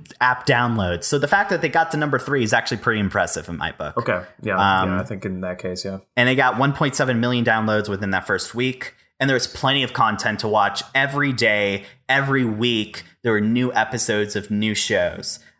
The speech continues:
Speaker 1: Um, and some of the shows were actually pretty good for the most part. They were nom-, uh, Quibi was nominated for ten Emmys that year for the content.
Speaker 2: Really?
Speaker 1: Yeah.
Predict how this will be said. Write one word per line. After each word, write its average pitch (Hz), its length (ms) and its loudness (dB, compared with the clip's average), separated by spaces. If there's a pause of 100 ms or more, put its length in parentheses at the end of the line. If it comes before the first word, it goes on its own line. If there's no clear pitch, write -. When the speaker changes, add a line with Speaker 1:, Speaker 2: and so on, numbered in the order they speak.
(160)
Speaker 1:
Um, 107 420 2
and 127 340 0
some 147 200 2
of 220 80 0
the 220 80 2
shows 180 420 2
were 151 220 0
actually 143 460 0
pretty 139 380 -2
good 127 380 0 (120)
for 120 240 2
the 110 100 0
most - 380 0
part. 82 340 -2 (240)
They 143 160 4
were 160 160 4
nom-, 147 400 4
uh, 143 120 4 (100)
Quibi 110 580 0 (260)
was 120 220 0
nominated 156 580 2
for - 300 -4
ten 180 500 0 (100)
Emmys 143 460 2
that 98 300 2
year 90 360 -4
for 123 120 -4
the 104 80 -2
content. 110 420 2
Speaker 2:
Really? 190 400 2
Speaker 1:
Yeah. 147 340 2